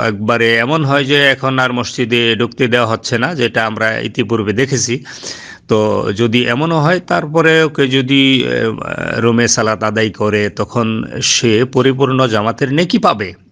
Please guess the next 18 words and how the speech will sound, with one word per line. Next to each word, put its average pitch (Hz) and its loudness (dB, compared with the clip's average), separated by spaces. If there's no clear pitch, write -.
কারণ 127 -2
তার 123 -2
নিয়ত 131 0
ছিল, 123 0
তার 107 -4
ইচ্ছাও 131 -2
ছিল, 135 2
আগ্রহে 120 0
তার 113 -2
ত্রুটি 143 -4
ছিল 147 0
না। 143 -2
ওজরের 156 2
কারণে 131 -2
যদি 117 -4
এটা 110 0
ছুটে 127 -2
যায়, 143 -4